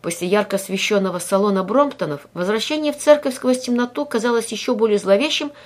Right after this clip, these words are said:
чем путь в начале. И снова, как будто ожили тени, снова в каждом углу мне мерещилась фигура, готовая кинуться на нас. "Стереть с лица земли, что не угодно Богу", казалось, доносилось оттуда.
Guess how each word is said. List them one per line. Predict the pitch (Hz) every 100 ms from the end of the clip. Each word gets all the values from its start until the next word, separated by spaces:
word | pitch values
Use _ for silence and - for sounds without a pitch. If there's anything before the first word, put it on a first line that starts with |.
| - - - -
чем | 269 247
путь | - 240 240
в | 214
начале. | 208 170 143 - - _ _ - - - - -
И | 320
снова, | - 220 202 185 202 - -
как | 175 160
будто | 190 190
ожили | 185 180 170
тени, | 160 - 254 240 233 - - - -
снова | - 247 277 277 277
в | 269 -
каждом | 214 247 254 240
углу | 233 202 233
мне | 226
мерещилась | 208 208 214 214 196
фигура, | - 196 202 233
готовая | 190 190 208 196 196
кинуться | 214 196 196 190
на | 185
нас. | 175 170 - _ - _
"Стереть | - - - 170 180 175
с | -
лица | 180 190 170 175
земли, | 190 180 180
что | - -
не | 180
угодно | 185 170 180 180 185
Богу", | 143 170 185 196 196 - - -
казалось, | 147 165 165
доносилось | 151 160 156 - 151 147
оттуда. | 151 - 151 143